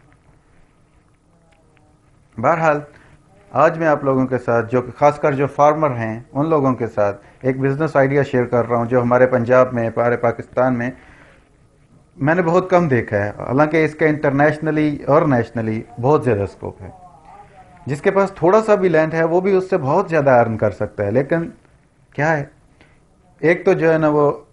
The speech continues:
گورنمنٹ سپورٹ کم ہے، اور دوسری بات، ہم لوگ خود کوشش نہیں کرتے۔ آج میں جس آئیڈیاز کے با-، آئیڈیا کے بارے میں آپ لوگوں کے ساتھ شیئر کرنے جا رہا ہوں، وہ ہے ایگریکلچرل آئیڈیا ہے،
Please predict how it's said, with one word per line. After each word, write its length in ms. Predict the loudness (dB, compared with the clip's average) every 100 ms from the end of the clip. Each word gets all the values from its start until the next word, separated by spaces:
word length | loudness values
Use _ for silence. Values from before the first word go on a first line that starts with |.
| _ _ 0
گورنمنٹ 360 | 2 2 -2
سپورٹ 400 | -6 -2 -2 0
کم 240 | 0 0 0
ہے، 120 | 0
اور 160 | 0
دوسری 340 | 0 -4 -4 -2
بات، 260 | 2 2 2 -12 _ _ _ _ _ _ _ _ _ _ _
ہم 120 | -4 2
لوگ 160 | 0 0 -12 -12
خود 260 | 0 0
کوشش 380 | 2 0 0 -4
نہیں 100 | -8
کرتے۔ 300 | -10 -16 -18 -20 _ _ _ _ _ -20 -20 _ _ _ _ _ _
آج 220 | 0 0 0
میں 100 | -4
جس 240 | -4 -2
آئیڈیاز 360 | -2 0 -2 -2
کے 100 | 0
با-، 200 | 0 2
آئیڈیا 300 | 0 0 0
کے 100 | 0
بارے 260 | 2 2
میں 120 | 2 2
آپ 140 | 2
لوگوں 200 | 0 0
کے 80 | -2
ساتھ 260 | 0 0
شیئر 140 | 0 -2
کرنے 280 | -2 -4 0
جا 200 | 0 0
رہا 80 |
ہوں، 120 | 0 0
وہ 220 | 0 0
ہے 180 | -2 -4 -14 _ _ _
ایگریکلچرل 680 | -2 -2 0 0 0 0 2
آئیڈیا 340 | 2 2 0
ہے، 220 | 0 -4